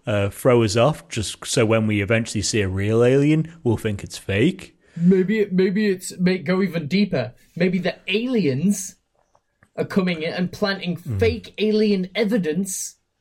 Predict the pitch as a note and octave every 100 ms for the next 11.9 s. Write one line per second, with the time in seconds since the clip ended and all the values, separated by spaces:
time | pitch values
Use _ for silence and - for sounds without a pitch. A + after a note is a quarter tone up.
0 | _ _ _ - G2+ G#2+ C#3 G#2 F2+ -
1 | _ _ _ _ _ _ _ _ _ _
2 | _ _ - G3 F3+ - C4+ - A3 F3
3 | E3 A2+ - - - - _ _ _ _
4 | _ _ _ _ _ _ _ _ - A#2
5 | C3 A2+ G#2 - G#2 A2 A#2 D3+ D3 -
6 | G2+ - - G2+ A2+ C3 C3 D#3 F3 G3+
7 | F#3+ A2+ G#2+ G2+ F#2 - _ G2+ G2 G2+
8 | - - G#2 - - A2 G#2 G2 G#2 A#2+
9 | C3 D3 E3 F#3 D3 C#3+ D3+ D3 D3+ D3+
10 | D#3 - D3+ E3 G3 - A2 G2+ F#2+ G2
11 | F#2+ A2 B2+ D3 E3+ F#3+ G3+ -